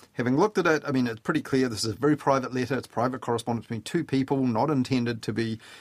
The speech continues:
uh, made public, um, and that reasonable right to privacy or the, the non-disclosure of that, that all seems fairly rock solid and, and I think people would understand it.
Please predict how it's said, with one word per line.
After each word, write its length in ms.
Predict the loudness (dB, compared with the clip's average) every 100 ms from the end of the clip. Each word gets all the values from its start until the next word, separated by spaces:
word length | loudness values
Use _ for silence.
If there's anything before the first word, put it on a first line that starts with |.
| -8
uh, 240 | 0 2 2
made 300 | 0 -2 -2
public, 500 | 0 0 0 -2 -6 _ 0
um, 500 | 2 2 2 -2 -6 -20 _
and 220 | -2 2 2
that 180 | 0 -4
reasonable 520 | -8 -2 0 0 0 2
right 260 | 0 0
to 300 | -4 -4 -4 -8 _ _ _ _
privacy 420 | 0 2 0 -4
or 80 | -4
the, 140 | -8 -12
the 120 | -10
non-disclosure 840 | -6 -4 -2 -2 -4 0 0 2 0
of 160 | 0 0
that, 240 | 0 -2 _ _ _
that 160 | 2 4
all 120 | 4
seems 340 | 2 2 0 -4
fairly 340 | -4 -2 -2 -4
rock 320 | -2 -4 -2
solid 300 | 0 2 0
and, 140 | -4 -8
and 240 | -8 -8 -6
I 80 | -8
think 200 | -8 -6
people 240 | -8 -4
would 120 | -2
understand 600 | -2 -2 -4 0 0 0
it. 100 | -2